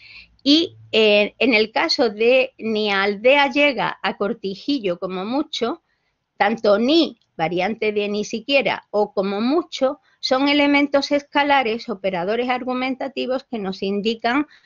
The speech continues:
cuál es la posición en la escala del segmento que estamos evaluando.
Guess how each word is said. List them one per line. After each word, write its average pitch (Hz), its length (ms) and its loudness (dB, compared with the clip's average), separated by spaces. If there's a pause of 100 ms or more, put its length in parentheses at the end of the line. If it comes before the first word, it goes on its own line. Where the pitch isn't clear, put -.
(220)
cuál 208 280 2
es 254 340 2 (180)
la 190 240 -2
posición 226 540 -2
en 277 100 -2
la 277 80 2
escala 240 400 -2
del 247 140 0
segmento 202 580 -2
que 226 80 -6
estamos 196 400 -8
evaluando. 190 800 0